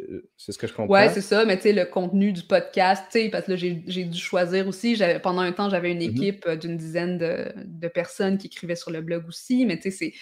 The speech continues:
Speaker 2: c'est un autre... Euh, encore une fois, tu sais, on fait tout le temps des choix d'affaires, de savoir est-ce que j'investis, tu sais... Là, mon S E O, mon, mon trafic organique sur mon blog est, est très, très, très, euh,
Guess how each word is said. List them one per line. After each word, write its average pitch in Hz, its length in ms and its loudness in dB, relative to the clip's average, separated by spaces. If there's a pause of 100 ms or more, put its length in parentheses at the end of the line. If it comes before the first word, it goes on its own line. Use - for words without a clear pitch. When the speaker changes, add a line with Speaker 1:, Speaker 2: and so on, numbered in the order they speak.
(200)
Speaker 2:
c'est - 160 4
un 196 140 6
autre... 208 340 2
Euh, 175 160 0
encore 180 240 2
une 185 100 0
fois, 190 220 0
tu 202 200 0
sais, - 160 -12 (160)
on 185 120 -4
fait 190 160 -4
tout 202 80 -4
le 175 60 -4
temps 202 120 2
des 190 140 0
choix 190 280 -4
d'affaires, 180 540 0
de 175 60 -4
savoir 175 460 -6 (420)
est-ce 165 100 -16
que 175 100 -4
j'investis, 170 760 -4
tu 220 100 -2
sais... 190 260 -2 (360)
Là, 202 160 2
mon 185 180 2
S 175 220 0
E 170 80 0
O, 180 180 2
mon, 170 320 0 (580)
mon 190 140 2
trafic 185 400 -2
organique 180 440 2
sur 180 140 -4
mon 160 140 -2
blog 180 460 4 (160)
est, 160 260 -4
est 165 140 -8
très, 185 200 -2
très, 180 220 -4
très, 170 420 -2
euh, - 140 -8